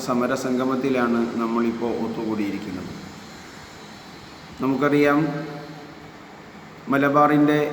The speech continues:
ഇന്ന് കാണുന്ന ഈ വികസനങ്ങൾക്കൊക്കെ ഹേതുവായി പ്രവർത്തിച്ച, വളരെയധികം ആക്കം കൂട്ടുന്നതിൽ കാരണമായ പ്രധാനപ്പെട്ട ഒരു സ്ഥാപനമാണ്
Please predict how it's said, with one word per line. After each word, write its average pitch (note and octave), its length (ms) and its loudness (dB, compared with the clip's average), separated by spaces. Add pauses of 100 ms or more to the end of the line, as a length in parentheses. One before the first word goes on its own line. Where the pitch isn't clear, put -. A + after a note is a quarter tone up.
(760)
ഇന്ന് D3+ 260 6
കാണുന്ന C#3+ 400 6 (720)
ഈ - 20 8 (120)
വികസനങ്ങൾക്കൊക്കെ C#3 1040 2 (1800)
ഹേതുവായി D3+ 600 6
പ്രവർത്തിച്ച, C#3+ 480 2 (1800)
വളരെയധികം D#3+ 600 6 (240)
ആക്കം D#3+ 300 4
കൂട്ടുന്നതിൽ D#3+ 540 6 (420)
കാരണമായ C3+ 640 4 (1040)
പ്രധാനപ്പെട്ട C3+ 640 2 (140)
ഒരു B2+ 160 0
സ്ഥാപനമാണ് B2 720 2